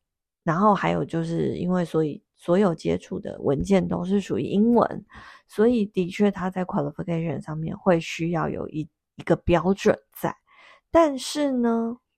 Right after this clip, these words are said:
这些被问的题目里面呢，就有几题是讲到说，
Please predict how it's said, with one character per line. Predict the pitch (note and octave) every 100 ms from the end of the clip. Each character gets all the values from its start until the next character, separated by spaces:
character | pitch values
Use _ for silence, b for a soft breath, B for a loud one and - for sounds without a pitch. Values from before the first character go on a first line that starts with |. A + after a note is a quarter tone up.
| _
这 | - B3
些 | A#3+ A#3+ A#3+ _ _ _ _
被 | A#3
问 | G#3 A3 G3
的 | E3+ D#3+
题 | - - E3
目 | F#3 A3
里 | G#3+ F3+ E3
面 | G3+ D4+ C4+
呢， | B3 B3 A#3+ C4+ b b b _
就 | - A#3+
有 | G3 F3
几 | G3 - E3+
题 | G#2+ - - C2
是 | - F#3+
讲 | E3 - D#3
到 | F3+ F3+
说， | E3 - E3+ E3+